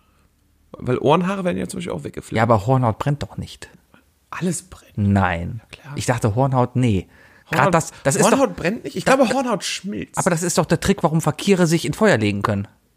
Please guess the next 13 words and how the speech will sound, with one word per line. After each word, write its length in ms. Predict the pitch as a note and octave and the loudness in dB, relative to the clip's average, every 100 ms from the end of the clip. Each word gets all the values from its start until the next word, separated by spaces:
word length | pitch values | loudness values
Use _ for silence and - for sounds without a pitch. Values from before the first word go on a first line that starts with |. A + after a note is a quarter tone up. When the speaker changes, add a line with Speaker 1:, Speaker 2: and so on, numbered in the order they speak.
| _ _ _ _ _ _ _ - | _ _ _ _ _ _ _ -10
Speaker 1:
Naja, 240 | B2+ C3+ | -4 0
weil, 220 | C3+ C3 B2+ | 2 0 0
ja, 320 | C#3 C#3 - F2+ - | 2 2 0 -6 -12
weil 200 | A2+ C3 | -6 -4
die 140 | B2+ | -2
Haut 320 | C#3 B3 - E3+ | 0 0 0 -2
dicker 280 | - C3+ | 0 0
ist. 340 | - G#2+ - - | 0 -6 -8 2
Speaker 2:
Ja. 140 | G3 | 4
Speaker 1:
Wenn 60 | C3+ | 4
du 100 | D3 | 2
Hornhaut 460 | D#3 C#4 D4 G3 F#3+ | 4 4 4 2 2
hast, 180 | A3 | -2